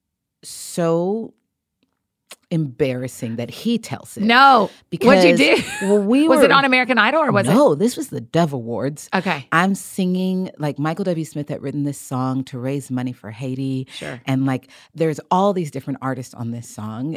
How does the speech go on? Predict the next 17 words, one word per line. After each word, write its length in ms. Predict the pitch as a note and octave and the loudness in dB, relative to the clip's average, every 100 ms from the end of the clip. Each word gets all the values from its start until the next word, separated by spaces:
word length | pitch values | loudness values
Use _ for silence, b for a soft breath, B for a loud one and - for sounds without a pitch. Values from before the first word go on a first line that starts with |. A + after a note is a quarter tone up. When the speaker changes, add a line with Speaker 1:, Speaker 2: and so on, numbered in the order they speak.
| - | -4
Speaker 1:
and 240 | C#3+ C3+ - | -2 -2 -2
I'm 240 | C#3+ D#3 | -4 -2
one 200 | C3+ - | -4 -6
of 140 | - | -14
them. 260 | - G#2+ D3+ - | -12 -6 -6 -4
And 180 | C3 | -6
so 400 | B2 - C3+ C3 B2+ b b | -4 -4 -2 -2 -6 b b
we 220 | - D#3+ G3 | -4 -2 0
all 360 | C#3 C3+ C3 | -2 -2 -4
come 220 | B2+ D3 | -6 -6
together 300 | C#3 C3 C3 | -6 -6 -8
for 100 | B2+ | -10
the 120 | A#2 A#2+ | -12 -10
Doves 500 | C3 D3 A2+ A#2+ - | -6 -6 -6 -10 -12
to 120 | - | -14
sing 600 | - - D#3 B2 B2 A#2+ | -12 -6 -4 -4 -4 -6
Speaker 2:
Uh-huh. 300 | E3 D#3+ E3+ | -8 -8 -10